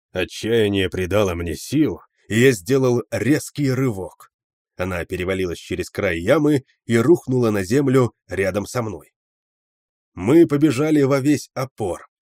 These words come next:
и вовремя. За спиной уже был слышен топот преследователей. Сначала они отставали, а потом начали догонять нас, неумолимо приближаясь.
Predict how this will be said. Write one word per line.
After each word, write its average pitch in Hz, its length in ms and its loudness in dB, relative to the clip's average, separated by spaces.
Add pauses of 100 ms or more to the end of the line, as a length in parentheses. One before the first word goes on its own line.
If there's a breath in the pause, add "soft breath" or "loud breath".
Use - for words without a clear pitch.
(160)
и 131 300 0
вовремя. 131 640 -4 (440 soft breath)
За 98 180 -2
спиной 107 440 -4
уже 98 200 -2
был 98 220 -4
слышен 95 500 -6
топот 110 360 -6
преследователей. 98 840 -6 (680)
Сначала 92 500 -6
они 95 240 -4
отставали, 117 840 -4 (340)
а - 100 -8
потом 170 320 0
начали 139 360 -2
догонять 131 580 -2
нас, - 260 -18 (180 soft breath)
неумолимо 92 580 -2
приближаясь. 98 800 -6